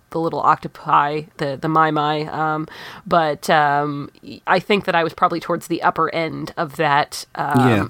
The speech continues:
Speaker 1: of that spectrum the first time around. Uh, this time I haven't gotten quite through an entire playthrough yet, um,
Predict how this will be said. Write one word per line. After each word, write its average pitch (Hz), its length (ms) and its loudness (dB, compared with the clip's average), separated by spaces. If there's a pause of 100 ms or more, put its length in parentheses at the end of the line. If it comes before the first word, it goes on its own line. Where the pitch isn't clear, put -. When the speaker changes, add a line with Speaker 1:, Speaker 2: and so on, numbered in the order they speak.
Speaker 1:
of 185 140 2
that 160 240 0
spectrum 160 480 -2
the 151 60 -6
first - 280 -4
time 156 240 -2
around. 143 340 -4 (300)
Uh, 170 160 2
this 226 180 2
time 208 160 0
I 180 60 4
haven't 226 160 4
gotten 170 280 2
quite - 340 0
through 196 180 2
an 180 60 0
entire 165 340 0
playthrough 170 420 -4
yet, 160 300 -2
um, 160 380 -2